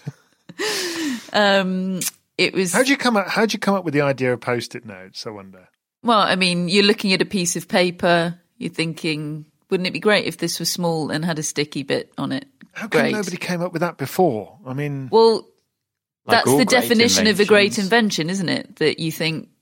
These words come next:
Speaker 1: "How did this not previously exist?" Anyway, uh, just to, to round off our Magical Mystery Tour of nineteen eighty, um,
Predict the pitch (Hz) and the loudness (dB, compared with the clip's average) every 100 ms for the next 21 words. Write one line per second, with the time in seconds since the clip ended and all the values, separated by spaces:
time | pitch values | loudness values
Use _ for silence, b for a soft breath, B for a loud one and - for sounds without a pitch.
0 | - 175 160 165 160 - 151 - 165 156 | -4 -2 0 0 -2 -4 -4 -4 -2 -2
1 | 156 151 143 147 151 151 - - - _ | -2 -4 -6 -6 -4 -6 -6 -16 -20 _
2 | B B B B B B - 254 165 156 | B B B B B B 0 2 4 2
3 | 202 - _ _ - 185 180 175 240 - | 0 -6 _ _ 0 2 2 0 -4 -2
4 | 202 180 - - 185 185 180 180 180 196 | 0 0 -2 -4 0 2 2 2 2 2
5 | - - 170 170 175 185 170 175 170 - | -2 -2 2 2 2 -2 -2 -2 -2 -2
6 | 165 175 165 170 160 175 156 160 165 185 | -2 -2 0 -2 -2 -2 -2 -2 -2 -2
7 | 180 185 B B B - 185 175 175 175 | -2 -2 B B B 0 0 2 -2 -2
8 | 175 | -6